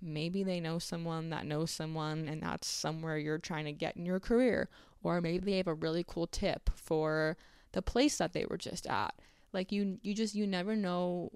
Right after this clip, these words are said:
wh-, who you'll meet and what you'll get from those people, and there will be people who will not <laughs> want to talk to you, and that's on them. I've had conversations before where other people started the conversation with me, and it ended up,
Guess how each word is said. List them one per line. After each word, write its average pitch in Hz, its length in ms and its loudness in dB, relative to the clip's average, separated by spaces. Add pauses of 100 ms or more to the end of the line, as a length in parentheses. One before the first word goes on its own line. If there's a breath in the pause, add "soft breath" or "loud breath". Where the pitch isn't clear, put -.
(160)
wh-, 165 380 -8
who 190 200 4
you'll 185 280 2
meet 165 360 -4
and 165 160 -2
what - 140 -4
you'll 170 140 0
get - 300 -2
from 226 140 0
those 226 180 2
people, 254 500 4
and 170 200 -2
there 165 140 -2
will 165 100 0
be 175 100 -2
people 175 300 2
who 165 320 0
will 165 140 2
not 156 260 2
<laughs> 170 100 12
want 190 200 8
to 196 100 2
talk - 360 -2
to 247 100 -2
you, 277 280 2
and 170 300 -2
that's - 260 -2
on 170 200 -4
them. 202 320 0 (480 loud breath)
I've 208 300 4
had 196 320 2
conversations 175 800 0
before 165 520 4
where 156 480 2 (220)
other 180 260 6
people 226 640 2
started 220 360 2
the 214 60 -2
conversation 208 600 0
with 208 160 2
me, 214 200 2
and 202 80 2
it - 100 -2
ended 175 320 -2
up, 156 220 0